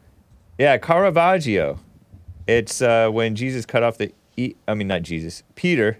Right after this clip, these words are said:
Saint Peter cut off the ear of a, uh, before he was a saint.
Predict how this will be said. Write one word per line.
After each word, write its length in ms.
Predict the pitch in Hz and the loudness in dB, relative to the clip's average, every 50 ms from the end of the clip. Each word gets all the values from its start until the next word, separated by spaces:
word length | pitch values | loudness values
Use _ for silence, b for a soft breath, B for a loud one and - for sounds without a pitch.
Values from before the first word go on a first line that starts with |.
| _ _ | _ _
Saint 260 | - - 127 120 113 | -12 -8 -8 -8 -6
Peter 220 | - 135 123 110 101 | -6 -4 -4 -4 -2
cut 160 | - - 113 | -2 0 0
off 140 | 113 113 - | 2 0 0
the 180 | 107 101 - | -2 -6 -4
ear 300 | 113 120 117 113 101 98 | -2 -2 0 0 2 2
of 220 | 95 90 90 85 92 | 2 0 0 0 0
a, 200 | 95 90 87 87 | 0 0 0 0
uh, 180 | 85 82 80 - - _ _ _ _ _ _ _ _ _ _ _ _ _ _ _ _ _ _ | -2 -2 -4 -6 -10 _ _ _ _ _ _ _ _ _ _ _ _ _ _ _ _ _ _
before 320 | - 160 - 220 233 233 | -2 0 4 4 4 4
he 100 | 208 208 | 4 4
was 140 | 190 175 156 | 2 2 2
a 60 | 165 | 2
saint. 500 | 147 - - 160 135 107 98 - - - | 0 0 0 0 0 -2 -4 -8 -14 -10